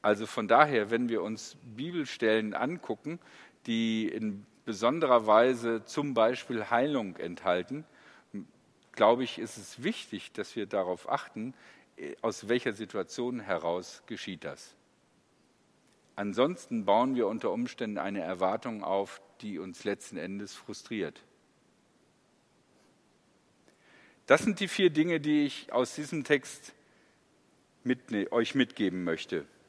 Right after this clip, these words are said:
Jakobus ist ein Pragmatiker, deswegen, äh, wenn ihr das Gefühl habt, „Boah, so einfach ist das alles nicht“, okay, aber er hat recht, im Leben bewegt sich nur was, wenn wir es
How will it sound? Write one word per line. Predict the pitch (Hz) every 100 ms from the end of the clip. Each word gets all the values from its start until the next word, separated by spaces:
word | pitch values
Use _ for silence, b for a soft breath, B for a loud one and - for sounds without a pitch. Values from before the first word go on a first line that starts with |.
| _ b b b
Jakobus | 123 127 220 220 185 170
ist | - 147 156
ein |
Pragmatiker, | 135 110 104 123 156 160 139 147 131 B B B B B B _
deswegen, | 131 131 - 135 131 131
äh, | 127 123 120 107 107
wenn | 120 139 135
ihr | 135 127
das | 127 -
Gefühl | 123 143 139
habt, | 131 131
„Boah, | 160 160 156
so | 135 135
einfach | 117 127 127 135 120 120
ist | 175 170
das | 131
alles | 120 131 120
nicht“, | 127 113
okay, | 98 - 233 233 B B B -
aber | 135 180 190 139
er | 127
hat | 139 - 113
recht, | 151 - - - _ _ _
im | - 117
Leben | 117 139 151
bewegt | 123 101 120 - -
sich | 110 -
nur | 107 113
was, | 120 - -
wenn | 92 92
wir | 95
es | 95 -